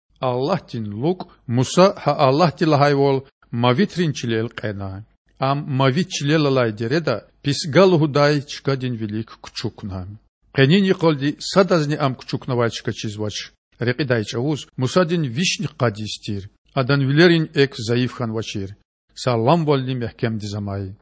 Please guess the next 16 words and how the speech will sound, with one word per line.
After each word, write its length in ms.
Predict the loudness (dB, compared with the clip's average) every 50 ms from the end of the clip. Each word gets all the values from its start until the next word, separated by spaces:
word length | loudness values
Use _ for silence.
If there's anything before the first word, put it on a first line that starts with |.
| _ _ _
Чувудри 460 | -6 -2 0 2 2 4 4 4 2 2
қанни 500 | -2 2 4 4 4 4 2 0 -2 -2
цуд 280 | -2 -2 -2 -2 -2 0
юқуз 460 | -2 -4 -2 0 -2 -2 -2 -4 -10 _ _ _ _ -6
мавиттин 920 | 0 2 4 4 4 4 2 0 -2 _ _ -2 0 2 2 0 -2 -4 -10 -20 _ -12
дүзен 480 | -10 -6 -6 -2 2 2 2 2 2 -2 0
рухра 480 | 0 -2 -2 0 -2 0 0 0 -2 -4 _ _ _ _
шел 440 | -12 -8 0 2 4 4 6 4 2
холавури 680 | 0 0 2 2 4 4 2 2 2 0 0 -2 -4
қар 380 | 0 2 2 4 4 2 0 -4 _ _ -8
акваз 460 | -8 -8 -4 -2 -2 -2 -2 -4 -6 -10
такваз 340 | -12 -10 -6 -6 -6 -6 -6 -8 _ -6
алатна. 800 | -4 -4 -4 -4 -6 -8 _ -14 -12 -10 -10 -10 -12 -14 -16 -20 _ _ _ _ _ _ _ -6
Исраил 520 | -4 -2 0 2 4 6 6 4 4 0
дих 440 | 2 2 2 2 2 -4 -8 -8 -8
мад 320 | -4 0 6 6 6 6